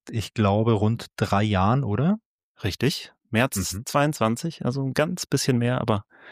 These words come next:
Speaker 2: genau, drei Jahre passt.
Speaker 1: Drei Jahre ungefähr. Und, ähm, so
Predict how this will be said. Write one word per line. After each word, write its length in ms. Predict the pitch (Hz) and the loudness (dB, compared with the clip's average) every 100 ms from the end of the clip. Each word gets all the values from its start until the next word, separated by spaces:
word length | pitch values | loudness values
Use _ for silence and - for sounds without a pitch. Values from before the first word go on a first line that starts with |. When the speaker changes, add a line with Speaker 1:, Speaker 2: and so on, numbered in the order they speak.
| - - _ | -20 -20 _
Speaker 2:
genau, 200 | - 101 | -4 -2
drei 180 | 98 101 | 0 2
Jahre 180 | 98 98 | 0 -2
passt. 360 | - 120 - _ | -8 -10 -14 _
Speaker 1:
Drei 220 | - 95 | -2 0
Jahre 340 | 95 87 101 | 2 2 2
ungefähr. 480 | 113 113 110 120 117 - - - - | 2 2 2 4 4 2 -8 -12 -4
Und, 340 | 151 135 139 143 | 2 2 2 4
ähm, 440 | 127 127 170 156 | 4 2 -4 -10
so 420 | - 131 123 135 | -2 2 2 0